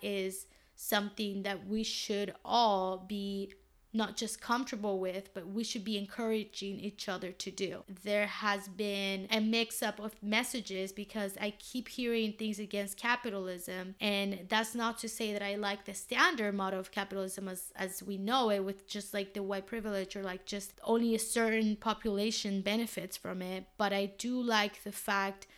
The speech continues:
that it creates opportunities and that we all have a chance. Some of us have to fight harder than others, but we all still have a chance at being successful and building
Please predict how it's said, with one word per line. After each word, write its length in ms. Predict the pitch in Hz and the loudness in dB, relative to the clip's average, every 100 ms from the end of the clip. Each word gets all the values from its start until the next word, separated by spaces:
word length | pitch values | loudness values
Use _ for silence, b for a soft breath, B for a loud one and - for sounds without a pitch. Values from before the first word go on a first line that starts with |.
| B B - | B B 0
that 140 | 208 | 2
it 200 | 202 208 | 2 -2
creates 480 | 247 220 208 220 220 | -2 2 2 0 0
opportunities 1040 | 226 220 - - - 330 277 214 202 202 196 | -4 -4 -8 -6 0 2 4 4 2 0 -2
and 220 | 220 208 | -2 0
that 180 | 202 196 | -2 -2
we 160 | 208 | -4
all 260 | - 214 240 | -2 0 0
have 280 | 220 226 220 | 0 0 -2
a 40 | |
chance. 800 | 220 - 254 247 208 196 220 - | -2 0 4 4 4 2 -2 -6
Some 380 | - - 202 226 | -6 2 4 4
of 140 | 247 | 4
us 180 | 233 233 | 4 4
have 160 | 226 220 | 2 2
to 100 | 240 | 0
fight 280 | - 220 220 | 2 4 2
harder 400 | - 233 220 226 | -2 2 4 4
than 160 | 208 208 | 2 2
others, 560 | 233 320 254 202 220 226 - | 6 8 10 6 4 0 4
but 240 | 220 208 | 6 6
we 180 | 226 220 | 4 4
all 280 | 226 233 247 | 4 4 2
still 260 | - 226 | 0 0
have 240 | 220 220 208 | 2 2 2
a 80 | |
chance 580 | 202 - 226 214 202 196 - | -2 -2 2 2 2 -2 -2
at 500 | 196 190 190 - - | 0 2 0 -6 -4
being 280 | 226 226 247 | 2 4 4
successful 960 | 226 254 - 220 208 - 190 185 180 - | 2 -4 0 0 0 -2 -2 -2 -4 -4
and 240 | 208 202 | -2 0
building 480 | 202 208 202 208 196 | 0 0 0 -2 -4